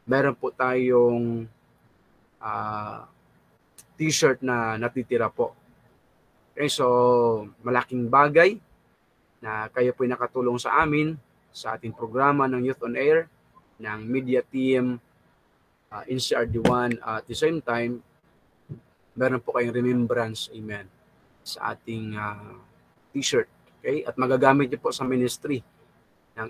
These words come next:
inyong local churches or, ah, mga ginagawang live stream. Okay, so,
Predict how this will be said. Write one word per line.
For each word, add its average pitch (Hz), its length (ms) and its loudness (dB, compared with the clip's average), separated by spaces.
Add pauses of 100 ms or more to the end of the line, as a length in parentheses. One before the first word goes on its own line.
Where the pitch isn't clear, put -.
inyong 110 380 -10
local 110 320 -2
churches - 920 -8
or, 104 400 -6 (1300)
ah, - 480 -8 (300)
mga 113 500 0
ginagawang 123 540 6
live 120 260 4
stream. 104 400 -10 (1200)
Okay, 185 240 10
so, 151 800 8